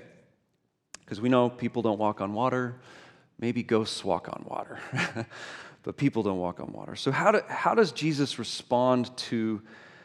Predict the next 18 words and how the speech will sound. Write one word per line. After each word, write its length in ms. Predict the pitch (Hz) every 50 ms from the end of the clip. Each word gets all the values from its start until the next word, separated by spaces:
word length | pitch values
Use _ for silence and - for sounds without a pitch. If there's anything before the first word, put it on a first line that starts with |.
| - _ _ _ _
their 160 | - 113 113 110
fear? 560 | - - - 98 92 87 87 85 85 92 - - - _ _ _ _ _ _ - - - - _ _ _ _ -
In 100 | 113 113
verse 220 | 120 139 135 -
twenty-seven, 600 | - - 143 131 127 123 - - 120 110 104 104
it 80 | 98 101
says, 260 | - - 113 104 104
"Immediately, 1200 | 113 117 117 113 113 120 147 180 214 208 147 123 98 101 92 - - 82 90 92 90 90 98 117 113 - - _ _ _ _ _ _ _ _ _ _ _ _ _ - - - -
Jesus 460 | 101 110 131 151 180 156 156 175 -
spoke 560 | - - - - - - - 156 147 151 - -
to 100 | - 113
them, 180 | 107 104 101
saying, 540 | 101 - - 110 101 98 98 98 95 95 95 - - - _ _ _
'Take 340 | - - - - 147 147 143
heart. 540 | - - - - 95 101 - - - - - - - - - _ _ _ _ _ _ _ _ _ _ _ _ _ _ _ _ _ _
It 160 | 151 175 170
is 180 | 160 156 - -
I. 460 | - - 101 87 87 87 87 90